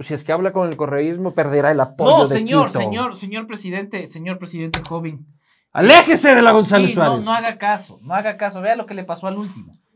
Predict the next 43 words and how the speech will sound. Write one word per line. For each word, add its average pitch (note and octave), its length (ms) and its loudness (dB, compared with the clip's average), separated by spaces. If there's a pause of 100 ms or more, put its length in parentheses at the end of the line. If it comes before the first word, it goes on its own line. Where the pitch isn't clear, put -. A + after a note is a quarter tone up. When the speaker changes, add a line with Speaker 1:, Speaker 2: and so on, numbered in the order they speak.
Speaker 2:
Capaz F3 320 2
Speaker 1:
Sí. D3 80 -2
Speaker 2:
otra C4 320 0
era B3+ 160 -2
la A#3 100 -8
historia B3 600 -6
si, G3 540 -16
eh, D#3 380 -12
no E3+ 220 -8
les E3+ 200 -12
paraba D3 340 -6
bola D3 280 -8
a C#3+ 40 -4
algunos C#3 320 -12
pelagatos C3 460 -12
que - 40 -20
estén A#2 200 -20
por A#2 140 -18
ahí. A2 380 -18 (420)
Speaker 1:
Señor G#3+ 380 -4
presidente A#3 680 -2
de A3 120 -2
la G3+ 100 -4
República, F3 680 -6
por C#3 160 -6
el D3+ 120 -6
amor G#3+ 380 -4
de G3+ 140 -2
Dios, F#3 600 -4 (340)
no G#3 400 -2
le A#3 260 4
haga G#3+ 440 0
caso A3 560 -2
a F#3+ 60 -2
las E3 280 -4
élites G3 560 2
opinólogas F3+ 760 -6
quiteñas E3+ 800 -6 (120)
Speaker 2:
No, F#3 300 -6
no, D3+ 160 -10
no, C#3+ 300 -14
Speaker 1:
que F3+ 120 -4
Speaker 2:
ya F3 100 -2